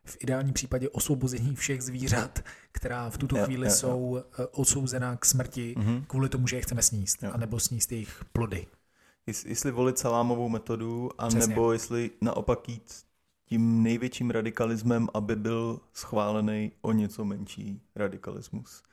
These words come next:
Speaker 2: Která ta cesta je vlastně, vlastně správná.
Speaker 1: Ano.
Speaker 2: Jestli, jestli jako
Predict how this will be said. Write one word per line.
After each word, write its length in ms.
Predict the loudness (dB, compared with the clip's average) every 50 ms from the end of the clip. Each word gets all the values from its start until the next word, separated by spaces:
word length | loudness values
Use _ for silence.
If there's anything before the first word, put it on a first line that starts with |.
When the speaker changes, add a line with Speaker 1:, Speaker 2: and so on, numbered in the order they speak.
| _ _ _ _
Speaker 2:
Která 280 | -6 -2 0 0 0 0
ta 120 | -2 -4
cesta 300 | -6 -8 -10 -6 -2 -2
je 60 | -2
vlastně, 420 | -2 -2 -4 -6 -6 -4 -4 -4 -4 -6
vlastně 300 | -8 -10 -8 -8 -8 -8
správná. 460 | -6 -4 -4 -2 -2 -2 -2 -2 -2 -2 -2
Speaker 1:
Ano. 120 | 0 0 0
Speaker 2:
Jestli, 260 | 0 0 0 -2 -2 -4 -8 -18 -20 -14 _
jestli 340 | -8 -6 -4 -4 -4 -2 -2
jako 540 | -2 -4 -2 -2 0 0 0 0 0 -2